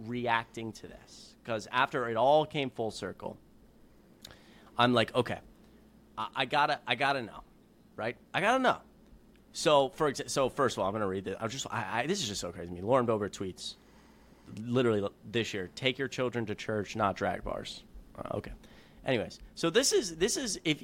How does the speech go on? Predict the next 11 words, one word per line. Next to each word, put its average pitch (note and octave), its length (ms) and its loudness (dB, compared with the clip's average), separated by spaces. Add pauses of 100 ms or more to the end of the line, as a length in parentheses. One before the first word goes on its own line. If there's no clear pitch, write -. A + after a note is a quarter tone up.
if D3 180 -2
you A3 120 -6
just G3+ 560 0
kind C3 260 2
of, A2 260 -4
kind A2 220 -2
of G2 140 -6 (120)
peer A#2 280 0
Twitter G2 460 -6 (540)
at G#2 140 4
all G#2 320 2